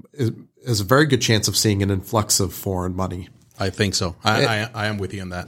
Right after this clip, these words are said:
Speaker 1: And I, I, and it's something I'm kinda keeping in the back of my mind, 'cause I'm looking at some of these places where if you look at, you know,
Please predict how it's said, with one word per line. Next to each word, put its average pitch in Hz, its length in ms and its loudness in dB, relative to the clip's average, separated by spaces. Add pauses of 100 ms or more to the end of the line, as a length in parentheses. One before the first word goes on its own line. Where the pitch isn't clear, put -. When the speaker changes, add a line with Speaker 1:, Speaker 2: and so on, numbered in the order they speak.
Speaker 1:
And 143 140 4
I, 147 320 2
I, - 0 - (140)
and 123 120 4
it's 117 200 4
something 110 360 2
I'm 107 140 4
kinda 110 240 2
keeping 120 300 2
in 120 80 4
the 113 60 2
back 120 200 4
of 117 80 2
my 113 100 4
mind, 117 360 2
'cause 104 80 0
I'm 104 140 2
looking 135 220 4
at 104 60 2
some 107 160 2
of 98 60 0
these 104 160 2
places 104 500 2
where 98 140 2
if - 480 -16
you 175 80 4
look 120 120 2
at, 101 180 2 (1400)
you 110 80 -6
know, 87 180 -4